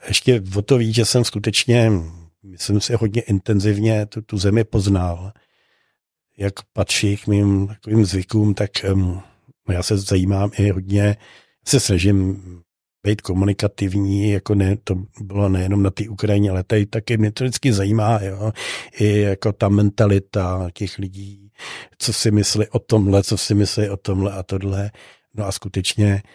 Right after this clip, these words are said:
jsem tam nezažil jediný vlastně problém, který by tam byl, jedinej, jedinej, s navigací, jo.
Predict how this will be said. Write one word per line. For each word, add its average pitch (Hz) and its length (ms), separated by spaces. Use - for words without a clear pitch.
jsem 95 180
tam 101 160
nezažil 98 440
jediný 101 400
vlastně 110 300
problém, 107 560
který 98 300
by 101 140
tam 113 240
byl, 131 260
jedinej, 92 680
jedinej, 90 420
s - 140
navigací, 95 560
jo. 95 240